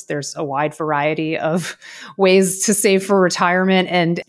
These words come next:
attain health insurance in different countries, but I can only speak to what's going on here. And the issue is it forces you to tie a lot of your very important personal life financial decisions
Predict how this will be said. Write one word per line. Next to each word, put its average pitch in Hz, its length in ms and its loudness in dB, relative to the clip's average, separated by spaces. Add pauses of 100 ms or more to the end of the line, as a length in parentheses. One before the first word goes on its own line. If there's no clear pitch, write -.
(120)
attain 180 340 -2
health 175 200 0
insurance 175 440 -4
in 165 80 -6
different 160 300 -4
countries, 220 520 -2
but 160 260 0
I 160 120 -2
can 165 140 -12
only 160 160 -6
speak 156 260 -10
to - 80 -14
what's 160 140 -8
going 151 260 -8
on 143 200 -10
here. 160 400 -10 (680)
And 185 200 0
the 196 140 -2
issue 233 400 0
is 160 560 -2 (280)
it 185 140 -4
forces 196 500 0
you 202 140 2
to 170 600 0 (100)
tie 165 460 0
a 175 120 -2
lot 156 420 0
of 156 240 -6
your 151 560 -4 (220)
very 190 400 4
important 185 480 -2
personal 175 500 -2
life 156 400 -2 (120)
financial 160 500 -4
decisions 196 760 -4